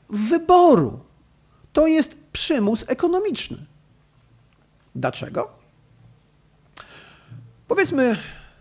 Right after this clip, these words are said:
Któryś z moich studentów kończy prawo i chce pracować w mojej kancelarii adwokackiej.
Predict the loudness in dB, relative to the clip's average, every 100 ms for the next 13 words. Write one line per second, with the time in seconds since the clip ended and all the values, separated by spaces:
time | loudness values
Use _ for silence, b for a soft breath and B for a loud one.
0 | B _ -20 -4 0 0 2 0 0 0
1 | 0 0 -4 -8 -8 B B B B B
2 | _ _ _ _ _ _ B B B B
3 | B B B 0 2 2 0 0 0 0
4 | -6 B _ _ 2 4 4 4 2 2
5 | 0 2 0 0 2 0 0 -4 -2 -2
6 | -2 -6 -12 -18 -20